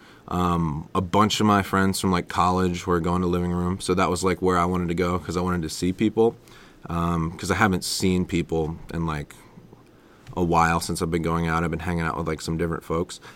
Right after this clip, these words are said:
So that was, like, one of the main things I wanted to do that night. But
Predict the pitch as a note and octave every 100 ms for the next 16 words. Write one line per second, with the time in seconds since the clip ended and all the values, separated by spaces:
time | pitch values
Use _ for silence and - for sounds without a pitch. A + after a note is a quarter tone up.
0 | - - - F#2+ E2+ - - - - -
1 | - - - - - G2+ G#2+ G2 F#2+ F2+
2 | F2+ F2+ F2+ F2+ F2 F2 F#2 E2 F2 F2
3 | D#2+ D2+ D2+ F2+ G2 G2+ G2+ F#2+ F#2+ E2